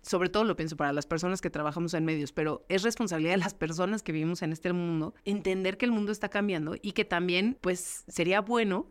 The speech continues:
quizá que nos adaptáramos a ese cambio, ¿no? Y que tratáramos de, pues, de abrazar lo que podemos abrazar o decir, "Bueno, mira, yo no estoy de acuerdo con esto, pero respeto que tú sí".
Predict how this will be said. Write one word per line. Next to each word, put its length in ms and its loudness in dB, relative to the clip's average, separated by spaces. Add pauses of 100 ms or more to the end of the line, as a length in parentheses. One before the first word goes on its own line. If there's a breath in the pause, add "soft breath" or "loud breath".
quizá 280 -2
que 140 0
nos 180 0
adaptáramos 580 0
a 40 0
ese 200 -2
cambio, 360 0
¿no? 200 -4
Y 120 0
que 100 -6
tratáramos 480 0
de, 220 0 (100)
pues, 140 -2
de 60 6
abrazar 340 4
lo 100 4
que 80 -4
podemos 320 0
abrazar 480 2
o 60 -2
decir, 260 -2
"Bueno, 220 2
mira, 180 2
yo 160 -2
no 120 2
estoy 200 0
de 80 2
acuerdo 300 -4
con 160 2
esto, 200 -4
pero 200 -2
respeto 560 -4
que 80 -4
tú 120 -10
sí". 220 -10